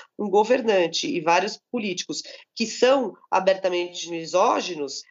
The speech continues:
e que vão sempre fazer um ataque pegando nesse tipo de preconceito arraigado n-, numa parcela da população,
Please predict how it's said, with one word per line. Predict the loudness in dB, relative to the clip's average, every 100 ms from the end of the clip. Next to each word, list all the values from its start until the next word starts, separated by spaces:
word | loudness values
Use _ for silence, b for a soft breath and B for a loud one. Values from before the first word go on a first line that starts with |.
| -10
e | -8
que | -4
vão | 0 0
sempre | 2 -2 0 -2 -2 -6 _
fazer | 2 4
um | 4
ataque | 4 2 2 -4
pegando | -4 -2 -2
nesse | 0 0 -2
tipo | -8 -8 -8
de | -10 -8 -6 -8 _ -4
preconceito | -4 -2 -4 0 2 2 0 2
arraigado | 4 2 4 4 2 -2 -8
n-, | -12 _ -4
numa | -2 -2
parcela | 0 -2
da |
população, | 0 0 0 2 0